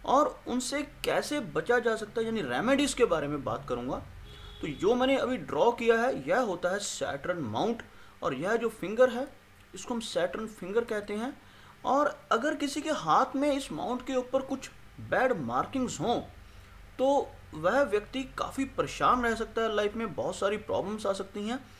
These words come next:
उन सारी problems के बारे में discuss करेंगे, क्या problems हो सकती हैं। दूसरा,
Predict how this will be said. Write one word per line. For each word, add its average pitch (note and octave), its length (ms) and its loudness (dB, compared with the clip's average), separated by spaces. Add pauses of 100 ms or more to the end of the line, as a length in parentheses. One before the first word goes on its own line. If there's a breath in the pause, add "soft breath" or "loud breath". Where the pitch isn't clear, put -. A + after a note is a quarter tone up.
(280 loud breath)
उन A#3 120 -2
सारी A#3+ 240 4
problems A#3+ 500 2
के B3+ 100 4
बारे A#3+ 180 4
में B3+ 120 0
discuss G3 360 0
करेंगे, A#3 360 0
क्या G3 240 0
problems A3 420 -4
हो A3+ 100 0
सकती A3+ 300 -6
हैं। A#3+ 120 -4
दूसरा, G#3 460 0